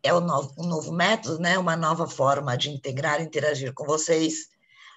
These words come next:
devido à pandemia que não está permitindo que a gente se encontre pessoalmente.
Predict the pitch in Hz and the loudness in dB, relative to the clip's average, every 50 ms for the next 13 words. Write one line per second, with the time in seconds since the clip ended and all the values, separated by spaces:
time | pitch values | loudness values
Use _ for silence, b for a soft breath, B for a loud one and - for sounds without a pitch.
0 | B B - 233 220 185 143 156 170 175 185 180 160 156 - _ - 170 175 180 | B B 6 6 6 6 4 -2 -2 0 2 2 0 0 -2 _ 0 2 2 2
1 | 175 180 180 180 180 175 170 147 151 160 160 160 147 151 - - 110 117 180 180 | 0 -2 -2 -2 -2 -2 -4 -4 -2 -2 0 0 0 -2 -4 -8 -6 -6 -4 -2
2 | 175 - - - - 147 151 165 131 131 B B B B B B 165 156 170 196 | 0 -2 -2 -2 -2 -2 -2 -2 -4 -6 B B B B B B -4 -4 -2 -4
3 | 190 175 - - 160 160 160 160 160 - 170 156 156 170 170 170 - - - 180 | -6 -6 -6 -6 -6 -6 -6 -6 -2 0 0 0 0 0 -2 -2 -2 -2 -2 -4
4 | 160 - 143 143 156 165 165 - - 170 165 - 170 170 175 190 160 113 98 - | -2 0 2 2 2 0 -4 -8 -8 -6 -4 -2 0 0 0 0 -2 -4 -6 -8
5 | - - - - | -8 -6 -6 -6